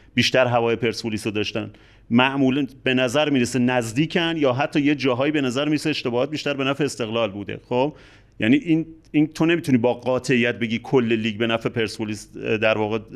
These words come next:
اشتباه داوری بوده. یا مثلاً در مورد اون بازی آخر که آرمن میگه که با یه پرچم، درسته اون پرچم آفساید بوده دیگه، بعداً همه تقریباً به این نتیجه رسیدن که ما هفته پیش با احتیاط گفتیم، ولی به نظر میرسه واقعاً آفساید بوده. اگه قرار باشه یه چیز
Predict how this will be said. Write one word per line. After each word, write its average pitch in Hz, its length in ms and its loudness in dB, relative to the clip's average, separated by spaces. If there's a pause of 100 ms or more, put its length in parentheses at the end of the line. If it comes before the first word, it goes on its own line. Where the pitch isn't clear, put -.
(120)
اشتباه 110 460 0
داوری 104 360 0
بوده. 101 260 -8 (320)
یا 131 280 6
مثلاً 117 420 0
در 110 180 0
مورد 120 220 0
اون 156 180 0
بازی 127 280 0
آخر 143 460 0
که - 100 -6
آرمن 120 420 0
میگه 113 220 -2
که 127 120 -4
با 117 160 2
یه 117 240 0 (720)
پرچم، 117 680 0
درسته 123 360 2
اون 110 100 -2
پرچم 123 380 -2
آفساید 123 360 -2
بوده 101 220 -4
دیگه، 98 280 -8 (320)
بعداً 110 280 0
همه 117 300 -2
تقریباً 110 420 -4
به 139 100 -2
این 131 120 0
نتیجه 123 200 -4
رسیدن 120 360 -4
که 123 200 -4 (320)
ما 127 140 2
هفته 127 240 0
پیش 131 200 -2
با 117 180 4
احتیاط 127 360 0
گفتیم، 160 300 -2
ولی 165 140 0
به 151 140 0
نظر 143 320 2
میرسه 156 260 -2
واقعاً 135 340 0
آفساید 120 340 -2
بوده. 101 200 -2
اگه 107 180 -4
قرار 110 280 0
باشه 104 240 -2
یه 110 60 2
چیز 107 240 -8